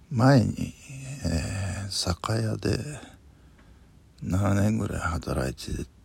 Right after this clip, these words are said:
バイトですけれども、まあ、あれでも六時間だからほとんどフルタイムに近いですけどね。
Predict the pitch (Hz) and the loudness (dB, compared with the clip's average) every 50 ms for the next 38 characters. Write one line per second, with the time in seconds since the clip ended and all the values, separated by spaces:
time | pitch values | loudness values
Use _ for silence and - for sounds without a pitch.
0 | - - - - - 82 76 73 - 69 64 58 - - - - - - - - | -20 -20 -14 -4 -2 0 0 0 -2 -4 -2 -2 -2 -2 -2 -4 -6 -4 -4 -4
1 | 82 - 90 95 - 78 92 - - - 101 101 101 101 - 110 104 98 - 82 | 0 0 0 0 2 0 -2 -2 0 0 0 0 0 0 0 -2 -2 0 -2 -2
2 | 85 87 - - - 135 - 127 - - - - - - - 87 90 - 90 - | -2 0 2 2 2 2 4 2 2 2 0 -2 -6 -6 -4 -4 -4 -4 -2 -2
3 | - 117 - 95 95 90 90 92 - - 98 98 - - 101 107 - - - - | 0 0 0 -2 -4 -4 -4 -2 -2 0 -2 -2 0 0 0 0 2 0 -2 -4
4 | - - - - - - - - - - - - - - - - - - - - | -4 -4 -6 -6 -4 -4 -4 -4 -4 -6 -4 -4 -4 -4 -4 -8 -12 -10 -6 -6
5 | - | -6